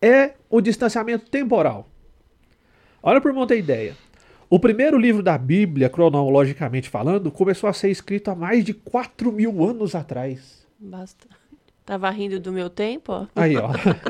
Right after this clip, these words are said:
Speaker 1: <laughs> Tava rindo do noventa e três da irmã,
Speaker 2: É.
Speaker 1: mas quatro mil anos que a Bíblia começou a ser escrita. O último livro com João, mais ou menos, foi escrito ali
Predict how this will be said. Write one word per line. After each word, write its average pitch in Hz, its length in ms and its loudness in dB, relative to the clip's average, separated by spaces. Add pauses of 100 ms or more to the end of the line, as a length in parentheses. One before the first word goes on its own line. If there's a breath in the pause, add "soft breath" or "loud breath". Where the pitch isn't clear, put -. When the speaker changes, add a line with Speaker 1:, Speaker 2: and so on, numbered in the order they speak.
(260)
Speaker 1:
<laughs> - 560 -12 (100)
Tava 196 180 4
rindo 196 180 0
do 208 80 0
noventa 185 360 2
e 165 40 4
três 180 280 4
da 185 80 0
irmã, 190 220 0
Speaker 2:
É. 208 400 -4
Speaker 1:
mas 277 160 -18
quatro 285 680 2
mil 254 460 2
anos 294 380 2
que 254 60 2
a 233 60 6
Bíblia 208 280 2
começou 208 360 -2
a 175 80 0
ser - 140 -4
escrita. 156 460 -2 (420 soft breath)
O 208 60 8
último 302 420 6
livro 226 300 -2
com 202 180 -4
João, 214 400 -4
mais 156 220 -2
ou 143 80 -2
menos, 220 420 -4
foi 247 180 -2
escrito 277 380 -2
ali 247 300 0